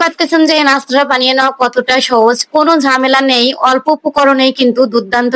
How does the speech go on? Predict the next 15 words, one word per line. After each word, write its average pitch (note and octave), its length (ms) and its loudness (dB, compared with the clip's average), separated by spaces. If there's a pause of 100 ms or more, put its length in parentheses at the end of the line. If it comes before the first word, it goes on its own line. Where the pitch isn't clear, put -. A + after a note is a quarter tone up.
টেস্টির A#3 420 -2
এই A#3+ 120 0
নাস্তাটা। G#3+ 420 -2 (460)
আপনারা C4+ 240 2 (140)
বাসায় B3+ 360 -2
ট্রাই B3 220 0
করে C4 120 0 (120)
দেখবেন A3 380 -2
আর A3+ 140 2
আমাকে A#3 260 -2
কমেন্ট A3+ 280 0
করে A3+ 200 0
জানাবেন। G#3+ 340 -2 (1400)
এই D4+ 180 -2
ক্রিমটা F4 300 -2